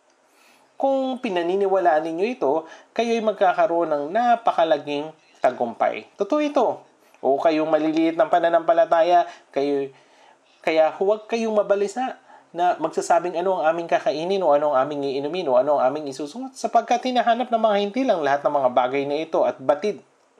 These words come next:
iyon ng inyong Ama sa langit na kailangan ninyo ang lahat ng mga bagay na ito. Ibig sabihin na ang Diyos ang bahala sa lahat ng bagay.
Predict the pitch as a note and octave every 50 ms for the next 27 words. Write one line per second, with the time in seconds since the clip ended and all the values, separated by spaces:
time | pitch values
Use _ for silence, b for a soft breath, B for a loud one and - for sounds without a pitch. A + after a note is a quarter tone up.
0 | _ - D#3+ D#3 D#3 D3 C#3+ C#3+ C#3 C3+ - C3 C3+ C3+ D3 F3+ F#3+ D#3 F3+ G#3
1 | G3+ F#3 F3+ - - E3 F3 G#3+ A3+ G3+ D#3 D#3+ - B B B B B B -
2 | - - A#3 A#3 A#3 A3+ G#3+ G#3+ G#3 G#3 G3+ G3 G3+ D3+ D3 D3 C3+ C#3 C3+ -
3 | C#3+ C3+ B2+ B2 A#2+ A2 A#2+ A2+ G#2+ A2 A2 A2 G#2+ G#2+ - - A2+ A2 A2 b
4 | b b b b b b b b b _ _ _ _ _ _ _ _ _ _ _
5 | _ _ _ _ _ _ _ _ _ _ _ _ _ _ _ _ _ _ _ _
6 | _ _ _ - D#3 D#3 F#3+ F3 F#3+ F#3 D#3 G#3 A3+ C4+ G#3 D3+ E3+ A3 A#3+ -
7 | - G3 D#3+ E3 F3 E3+ E3 D3+ F#3+ G#3 G#3 G#3+ G#3+ - D#3 C#3+ D3 C3+ C3+ B2
8 | E3 F3 F#3+ F3 A2 F#2+ C3 - C#3+ A#2+ A#2 A#2 A2+ - B2+ A#2 A2 G#2 G2+ G2
9 | G2 G2 G2+ G2+ G#2 -